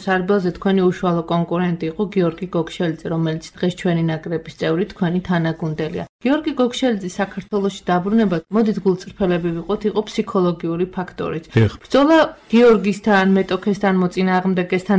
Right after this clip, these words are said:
Speaker 1: მეგობართან, ასე შემდეგ და ასე შემდეგ. გიორგი გოგშელიძის ჩამოსვლის შემდეგ, რა შეიცვალა ლუკა კურტანიძის, როგორც სპორტსმენის ცხოვრებაში?
Speaker 2: გოგშელიძე რომ არ ყოფილიყო, მე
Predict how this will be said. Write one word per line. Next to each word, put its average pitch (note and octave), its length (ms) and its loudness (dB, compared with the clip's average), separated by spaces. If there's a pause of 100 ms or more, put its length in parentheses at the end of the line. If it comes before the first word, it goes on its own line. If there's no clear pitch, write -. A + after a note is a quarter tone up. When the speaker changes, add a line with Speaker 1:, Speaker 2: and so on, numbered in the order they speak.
Speaker 1:
მეგობართან, F3+ 640 2
ასე F3 240 -4
შემდეგ E3 400 -2
და F#3+ 160 -2
ასე E3 240 -6
შემდეგ. - 400 -8
გიორგი D#4+ 320 4
გოგშელიძის A3+ 720 0
ჩამოსვლის E3+ 560 -4
შემდეგ, E3+ 320 -10
რა G3 240 -2
შეიცვალა G#3+ 580 2 (140)
ლუკა F#3+ 160 -2
კურტანიძის, F3+ 640 -4 (140)
როგორც G3+ 320 -2
სპორტსმენის F#3 800 -2
ცხოვრებაში? - 680 -6 (200)
Speaker 2:
გოგშელიძე A2+ 560 6
რომ G#2 200 6 (120)
არ F#2+ 160 2
ყოფილიყო, E3 520 6 (280)
მე C3 100 8